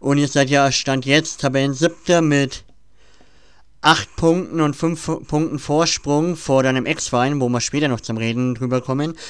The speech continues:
Wacker Innsbruck. Äh, wie zufrieden seid ihr Stand jetzt mit der Saison oder was habt ihr in der Vorbereitung versucht zu ändern, um weiter oben anzugreifen?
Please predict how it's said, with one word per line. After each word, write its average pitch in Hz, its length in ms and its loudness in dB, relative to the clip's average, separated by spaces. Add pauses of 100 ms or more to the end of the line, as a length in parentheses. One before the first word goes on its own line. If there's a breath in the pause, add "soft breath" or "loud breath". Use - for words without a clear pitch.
(100)
Wacker 147 300 2
Innsbruck. 147 460 -2 (480 loud breath)
Äh, 139 280 4
wie 214 140 -2
zufrieden 190 460 -2
seid 175 260 0
ihr 214 100 -2
Stand 180 320 -2
jetzt 185 280 -2
mit 196 100 -2
der 190 100 0
Saison 180 420 -2
oder 143 260 2
was 147 160 -4
habt - 200 -6
ihr 151 80 0
in 143 60 0
der 139 80 0
Vorbereitung 143 760 2 (200)
versucht 139 460 -6
zu 151 120 0
ändern, 151 380 2
um 135 240 0
weiter 127 300 4
oben 131 240 -2
anzugreifen? 113 640 -6